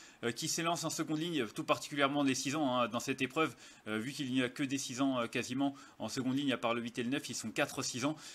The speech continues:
Euh, voilà, le numéro dix que j'ai retenu en deuxième position, Gasoline, euh, Duceux, a également une belle carte à jouer. Il faut vraiment pas, euh, la condamner sur sa dernière sortie où elle s'est montrée fautive,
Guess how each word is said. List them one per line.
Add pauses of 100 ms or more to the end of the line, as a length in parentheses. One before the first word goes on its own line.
(180)
Euh,
voilà,
le
numéro
dix
que
j'ai
retenu
en
deuxième
position,
Gasoline, (240)
euh,
Duceux, (240)
a
également
une
belle
carte
à
jouer.
Il
faut
vraiment
pas, (240)
euh,
la
condamner
sur
sa
dernière
sortie
où
elle
s'est
montrée
fautive,